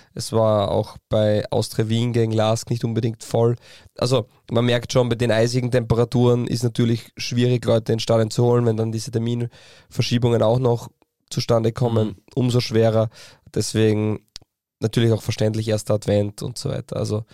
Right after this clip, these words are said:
Speaker 1: ja, ist in Österreich so. Hilft nix.
Speaker 2: Ist so. Äh, darüber sprechen wir also jetzt vom Fahrplan her, dass wir, äh, die drei Spiele dann trotzdem uns genau ein bisschen anschauen, über die Europa League beziehungsweise Champions League, werden wir dann auch noch kurz ein bisschen sprechen.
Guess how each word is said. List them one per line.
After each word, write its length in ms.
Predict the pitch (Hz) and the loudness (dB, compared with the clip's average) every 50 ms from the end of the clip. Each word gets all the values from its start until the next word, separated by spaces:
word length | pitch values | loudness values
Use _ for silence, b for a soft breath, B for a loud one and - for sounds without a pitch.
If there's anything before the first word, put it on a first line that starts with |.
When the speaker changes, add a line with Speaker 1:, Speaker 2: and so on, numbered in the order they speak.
| b b b b b b b b b b | b b b b b b b b b b
Speaker 1:
ja, 180 | - 110 101 101 - - _ - - | -2 -2 -2 -2 -4 -12 _ -16 -4
ist 160 | - 135 123 | -4 -2 0
in 80 | 151 151 | 2 2
Österreich 460 | 151 156 160 - - - 139 135 120 | 2 0 0 0 0 0 2 0 0
so. 220 | - - 107 101 - _ _ _ _ _ _ _ _ - | 0 -2 -2 -2 -4 _ _ _ _ _ _ _ _ -4
Hilft 240 | 123 123 - - - | -4 -4 -4 -4 -6
nix. 180 | 104 - - - - _ _ _ _ _ | -6 -6 -8 -14 -16 _ _ _ _ _
Speaker 2:
Ist 200 | 120 120 - - | -8 -6 -6 -4
so. 160 | - 104 - - _ _ _ | -4 -4 -6 -6 _ _ _
Äh, 260 | - 117 117 113 113 107 - | -4 0 2 2 0 0 0
darüber 240 | - 117 123 127 117 | -2 0 2 0 0
sprechen 380 | - - 120 117 117 - 143 | 0 0 -2 -2 0 0 0
wir 140 | 135 131 127 | 2 4 4
also 140 | 131 123 139 | 4 4 2
jetzt 260 | 143 143 - - - | 0 0 -2 -8 -6
vom 180 | - 120 117 110 | -4 -4 -4 -2
Fahrplan 400 | - 110 104 117 - 135 127 123 | 0 0 0 0 0 2 2 2
her, 100 | 127 131 | 2 2
dass 140 | 120 113 117 | 0 0 2
wir, 160 | 117 113 110 B B B B B B B B B | 0 0 0 B B B B B B B B B
äh, 140 | - 110 | -4 -2
die 140 | 107 117 110 | -2 -2 -4
drei 160 | 110 113 110 | -2 0 -2
Spiele 240 | 104 - - 120 113 | -2 -2 -4 -6 -4
dann 160 | 107 107 104 | -4 -6 -6
trotzdem 340 | - - 107 107 - - 123 | -6 -8 -10 -10 -8 -8 -10
uns 140 | 113 104 - | -10 -10 -10
genau 280 | - 117 104 98 101 101 | -8 -8 -6 -4 -6 -6
ein 40 | |
bisschen 180 | 92 104 104 104 | -6 -8 -6 -4
anschauen, 440 | 123 135 135 135 127 127 127 131 127 | -4 0 0 0 0 0 -2 -4 -6
über 160 | - 113 113 | -6 -6 -2
die 80 | 113 110 | -2 -2
Europa 260 | 104 101 101 - 127 | -2 -2 -2 -2 -2
League 240 | 120 120 120 - - | -2 -2 -4 -6 -8
beziehungsweise 420 | - 107 - 113 107 - 110 110 - | -10 -8 -6 -8 -6 -6 -6 -8 -4
Champions 240 | - 113 113 117 - | -6 -4 -4 -4 -4
League, 80 | 120 110 | -2 -2
werden 120 | 110 104 | -2 0
wir 40 | 107 | 0
dann 140 | 107 107 110 | 0 0 0
auch 120 | 110 101 | 0 0
noch 140 | 117 113 - | 0 -2 0
kurz 240 | - 120 113 - - | 0 -2 -2 -2 -4
ein 60 | 104 | -8
bisschen 100 | 117 107 | -6 -6
sprechen. 460 | - - - 110 110 - 123 113 | -6 -4 -4 -4 -2 0 0 0